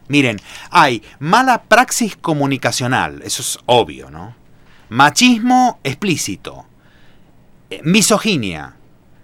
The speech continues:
discriminación y la aseveración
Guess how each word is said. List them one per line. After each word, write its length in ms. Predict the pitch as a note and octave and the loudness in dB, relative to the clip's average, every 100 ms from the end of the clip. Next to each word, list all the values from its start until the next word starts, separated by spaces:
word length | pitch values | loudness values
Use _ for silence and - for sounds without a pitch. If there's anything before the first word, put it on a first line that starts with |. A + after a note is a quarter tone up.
| - _ - | -20 _ -6
discriminación 1300 | B2+ A3+ - A3 G3 F3 - G#3+ F#3 G2+ D2+ A#1+ _ _ - _ _ - - _ _ _ _ - _ - - - _ _ _ _ _ - | 0 0 2 0 2 2 0 0 0 -2 -8 -16 _ _ -20 _ _ -20 -20 _ _ _ _ -20 _ -20 -20 -20 _ _ _ _ _ -4
y 280 | G3+ G#3+ A#2+ | 2 2 2
la 260 | F#2+ F#2+ | -4 -2
aseveración 840 | G2 - A#2+ B2 B2+ A3+ G#3 G3+ | -2 -2 0 0 0 4 4 4